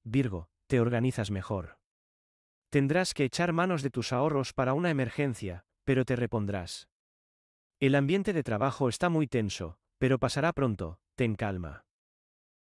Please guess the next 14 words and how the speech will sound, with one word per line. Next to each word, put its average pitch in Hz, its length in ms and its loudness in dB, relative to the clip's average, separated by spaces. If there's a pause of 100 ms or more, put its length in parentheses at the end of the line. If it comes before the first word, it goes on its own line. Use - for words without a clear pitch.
(120)
Tu 151 120 2
vida 208 240 0
sentimental 123 720 0
será 143 260 -2
intensa 156 480 -2
pero 120 240 0
algo 170 240 0
caótica, 120 640 -2 (220)
aclara 185 360 0
tus 156 200 -4
sentimientos 131 680 -2
en 123 80 -2
el 107 100 -2
amor. 98 400 -6